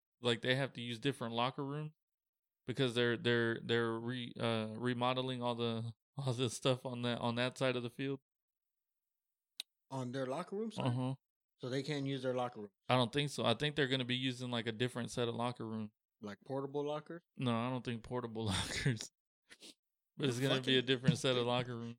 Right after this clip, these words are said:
Speaker 2: make 'em fucking get dressed outside in a little tent.
Speaker 1: Until y'all win ten
Speaker 2: Until
Speaker 1: games
Speaker 2: y'all win
Speaker 1: again,
Speaker 2: some
Speaker 1: right?
Speaker 2: fucking games.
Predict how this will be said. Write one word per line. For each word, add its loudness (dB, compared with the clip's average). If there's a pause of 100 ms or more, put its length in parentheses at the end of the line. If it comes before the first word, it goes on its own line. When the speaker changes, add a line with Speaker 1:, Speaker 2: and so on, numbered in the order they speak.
(160)
Speaker 2:
make 2
'em 2
fucking -2
get -6
dressed 2
outside 2
in 0
a 0
little 0 (280)
tent. 4
Speaker 1:
Until 8
y'all 10
win 2
ten 2
Speaker 2:
Until 4
Speaker 1:
games 6
Speaker 2:
y'all 6
win 8
Speaker 1:
again, 8
Speaker 2:
some 6
Speaker 1:
right? 8
Speaker 2:
fucking 2
games. -2